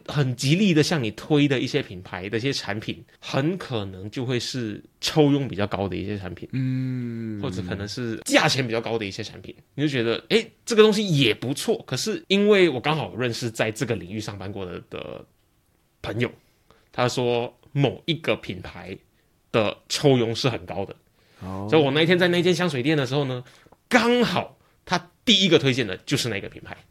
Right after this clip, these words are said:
Speaker 1: 所以你就觉得，
Speaker 2: <laughs>
Speaker 1: 诶，是诶，当他跟利益有关系的时候呢，很可能大家会比较先为自己的利益着想。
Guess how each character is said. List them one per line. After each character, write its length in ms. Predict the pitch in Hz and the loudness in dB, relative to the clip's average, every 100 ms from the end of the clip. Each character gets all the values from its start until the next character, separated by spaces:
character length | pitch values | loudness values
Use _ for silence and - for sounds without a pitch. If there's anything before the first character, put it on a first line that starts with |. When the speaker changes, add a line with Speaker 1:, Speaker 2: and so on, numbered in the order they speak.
| _ - - - - - - - | _ -12 -12 -12 -14 -16 -16 -4
Speaker 1:
所 100 | - | 2
以 40 | 254 | 6
你 40 | |
就 100 | 269 | 6
觉 160 | - 202 | 6 6
得， 100 | 196 | 6
Speaker 2:
<laughs> 40 | - | 4
Speaker 1:
诶， 200 | 160 165 | 4 4
是 280 | 160 180 139 | 2 2 2
诶， 100 | 101 | 0
当 260 | - 180 175 | 0 0 0
他 160 | 175 | 0
跟 300 | 180 175 185 | 2 2 2
利 140 | 190 156 | 0 0
益 120 | 160 | -2
有 140 | 110 | -2
关 160 | 101 120 | -2 -4
系 160 | - 107 | -4 -4
的 100 | 104 | -4
时 140 | 113 | -4
候 80 | 107 | -4
呢， 100 | 98 | -4
很 140 | 110 | -6
可 180 | 143 113 | -8 -8
能 140 | 90 104 | -10 -8
大 140 | 110 | -6
家 140 | 110 | -4
会 100 | 113 | -4
比 160 | 113 87 | -4 -8
较 260 | - 113 98 | -6 -6 -4
先 380 | - - 107 | -6 -4 -4
为 100 | 120 | -4
自 140 | 104 - | -4 -6
己 140 | 90 | -10
的 80 | 87 | -12
利 140 | 95 | -8
益 100 | 101 | -8
着 100 | 95 85 | -10 -12
想。 160 | 82 | -16